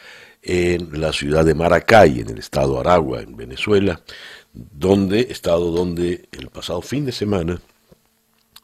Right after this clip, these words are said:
ocurrió una tragedia terrible en la población de Cagua. Gregoria, muy buenos días.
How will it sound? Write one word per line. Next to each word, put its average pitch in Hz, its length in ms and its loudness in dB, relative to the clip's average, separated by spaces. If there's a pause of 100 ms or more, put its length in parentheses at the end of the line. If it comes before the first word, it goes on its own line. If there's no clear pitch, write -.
(320)
ocurrió 82 340 -6
una 80 220 -2
tragedia 101 580 2
terrible 87 540 2
en 50 80 -16
la 53 80 -14
población 67 520 -4
de 62 120 -10
Cagua. 52 320 -12 (1000)
Gregoria, 110 380 10
muy 131 160 6
buenos 139 260 8
días. 87 380 0